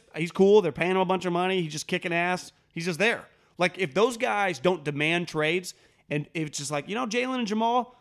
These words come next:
they love being a Jet, and they love being a Jag, and the coaches love 'em,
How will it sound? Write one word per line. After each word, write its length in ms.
they 100
love 360
being 180
a 60
Jet, 420
and 200
they 60
love 240
being 160
a 60
Jag, 380
and 80
the 40
coaches 340
love 220
'em, 160